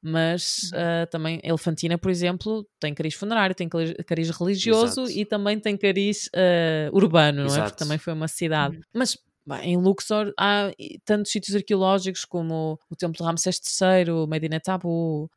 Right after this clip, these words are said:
Speaker 1: Templo de Hatshepsut, em Deir el-Bahri, o Templo de Mentuhotep segundo também, em Deir
Speaker 3: Uhum.
Speaker 1: el-Bahri. Portanto, só em Luxor <laughs>
Speaker 3: O que eu acho que podemos dizer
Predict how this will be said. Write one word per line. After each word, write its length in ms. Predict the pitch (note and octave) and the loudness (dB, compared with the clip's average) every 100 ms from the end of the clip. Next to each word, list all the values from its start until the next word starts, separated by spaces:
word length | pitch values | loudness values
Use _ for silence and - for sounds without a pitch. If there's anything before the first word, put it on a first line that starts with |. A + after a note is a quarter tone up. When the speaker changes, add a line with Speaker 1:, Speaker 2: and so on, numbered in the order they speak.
| _ | _
Speaker 1:
Templo 400 | E3+ D3+ E3+ D#3 | -4 -4 -4 -4
de 200 | D#3+ D#3+ | -2 -2
Hatshepsut, 840 | D#3+ - F#3 - - F3 F3 E3 - | -2 -4 -6 -6 -2 2 2 -2 -8
em 120 | D#3 D3 | -8 -2
Deir 140 | D#3 | 2
el-Bahri, 840 | D#3+ E3 E3 E3+ D#3+ E3+ D#3 D#3 - - | 2 0 0 0 0 -2 -2 -2 -6 -20
o 80 | - | -8
Templo 220 | D#3+ D3 | -6 -4
de 40 | D#3+ | -2
Mentuhotep 460 | D3+ D3+ D3+ D3+ | 0 0 -2 -4
segundo 280 | - D#3+ D#3 | -4 -4 -4
também, 320 | - D#3 E3+ F3+ | -4 -4 -2 -2
em 40 | |
Deir 120 | E3 | -2
Speaker 3:
Uhum. 60 | D3+ | -2
Speaker 1:
el-Bahri. 440 | D3 C#3 D#3 D3+ - _ | -4 -6 -8 -10 -12 _
Portanto, 400 | - G3 F3+ - - _ | -4 -2 0 -2 -12 _
só 180 | - E4+ | 2 6
em 60 | |
Luxor 560 | F#4 A3 B3 - D4+ D#4 | 6 6 4 2 0 0
<laughs> 680 | - - - - - E3+ - - | -2 -6 -6 -10 -12 -12 -12 -12
Speaker 3:
O 60 | |
que 100 | B2+ | -4
eu 40 | D3 | 0
acho 160 | D#3 - | 0 -4
que 60 | |
podemos 300 | D3 D3+ C#3+ | -2 -2 -2
dizer 500 | B2+ B2 G2+ G#2 D#3+ | -4 -4 -2 -4 -6